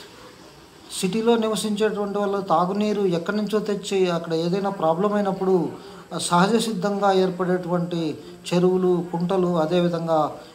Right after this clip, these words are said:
ఈ సాగర్, ఆ, హిమయత్ సాగరు రకరకాలైనటువంటి దీనికి అనుబంధంగా ఉన్నటువంటి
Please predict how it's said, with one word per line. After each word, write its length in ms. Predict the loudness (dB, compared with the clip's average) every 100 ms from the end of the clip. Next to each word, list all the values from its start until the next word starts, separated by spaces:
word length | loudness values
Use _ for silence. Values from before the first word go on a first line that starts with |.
| -10
ఈ 120 | -6
సాగర్, 460 | -4 2 2 2 0
ఆ, 160 | -2 -4
హిమయత్ 340 | -4 -2 -2 -2
సాగరు 540 | -2 0 0 -4 -6 -10 -20 -16 -8
రకరకాలైనటువంటి 1000 | -2 0 2 2 2 0 -2 -4 -4 -2
దీనికి 360 | 0 0 0
అనుబంధంగా 540 | -2 -2 -2 0 0 0
ఉన్నటువంటి 540 | 0 -2 -4 -6 -6